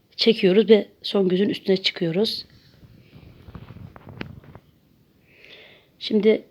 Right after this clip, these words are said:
diğer dördüncü tepenin de ilk baştaki gözüne iğnemizi bandırıp şöyle biraz mesafe bırakacağız, biraz. Bakın. Böyle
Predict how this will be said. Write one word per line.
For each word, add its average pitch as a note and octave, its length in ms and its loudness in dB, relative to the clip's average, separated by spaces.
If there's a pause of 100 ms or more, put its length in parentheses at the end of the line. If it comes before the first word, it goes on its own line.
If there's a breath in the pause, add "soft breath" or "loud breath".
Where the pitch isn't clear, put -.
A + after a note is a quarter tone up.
diğer A#3+ 400 8 (460)
dördüncü G3+ 420 2
tepenin G3+ 420 4
de F3 80 2 (500)
ilk A3+ 200 0
baştaki G3 520 2
gözüne G#3 400 2
iğnemizi F3+ 480 2
bandırıp G#3 580 4 (1900 soft breath)
şöyle A#3+ 600 6 (760)
biraz F#3 200 0
mesafe F3+ 440 -2
bırakacağız, D#3 500 -8
biraz. E3+ 400 -6 (1500 loud breath)
Bakın. - 280 -12 (2250)
Böyle G3+ 380 2